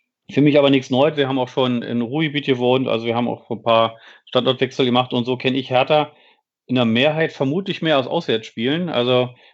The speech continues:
unzählige Spiele auf dem, auf dem, äh, Feld in Gelsenkirchen, um den Namen da nicht zu nennen,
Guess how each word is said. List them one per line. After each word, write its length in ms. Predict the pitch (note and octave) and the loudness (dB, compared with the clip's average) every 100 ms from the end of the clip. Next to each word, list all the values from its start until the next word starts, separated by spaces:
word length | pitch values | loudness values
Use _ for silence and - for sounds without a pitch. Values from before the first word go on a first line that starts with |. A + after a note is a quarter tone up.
| _ | _
unzählige 600 | D3 D3+ - D3+ C#3+ C#3 | 0 0 2 2 2 0
Spiele 420 | C3+ C#3+ D3 C#3+ | -2 -2 2 2
auf 180 | A#2+ B2+ | 2 -2
dem, 440 | - B2+ B2 A#2+ A#2 _ _ _ | 0 0 0 -2 -6 _ _ _
auf 180 | - B2 | -10 -8
dem, 360 | - A#2 A2+ A2 | -6 -4 -4 -4
äh, 160 | A2 | -4
Feld 280 | G#2+ B2 C3 | 0 2 2
in 140 | C3 B2 | 2 2
Gelsenkirchen, 640 | A#2+ B2 A#2+ C#3 E3 F3 | 0 0 0 0 0 -2
um 140 | C3 C3 | 0 0
den 120 | B2+ | 2
Namen 200 | B2 C#3+ | 2 2
da 100 | C#3+ | 0
nicht 200 | D3 C#3+ | -2 -6
zu 100 | C#3+ | -4
nennen, 340 | C3+ C#3 C#3+ | -2 -2 -6